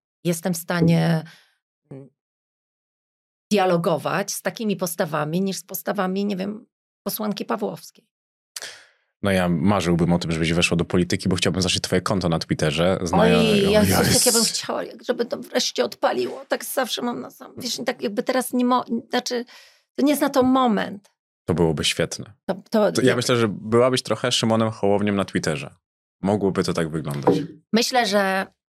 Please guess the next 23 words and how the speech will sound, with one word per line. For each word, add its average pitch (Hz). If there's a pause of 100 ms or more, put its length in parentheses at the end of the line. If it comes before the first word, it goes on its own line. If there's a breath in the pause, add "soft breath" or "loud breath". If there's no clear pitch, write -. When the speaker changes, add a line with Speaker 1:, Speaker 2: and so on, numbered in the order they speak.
(100)
Speaker 1:
mm, 190 (600)
polityka 208
trochę 208
wymaga, 196
oczywiście, 208
bo 214 (100)
ja 240 (120)
znowu, 185 (1200)
dla 214
mnie 226
bardzo 208
ważnym 190
jest 180
i -
w -
polityce 190
również 175
dla 165
mnie 165
Speaker 2:
Mhm. 165
Speaker 1:
bardzo 165
ważnym 165
jest, 165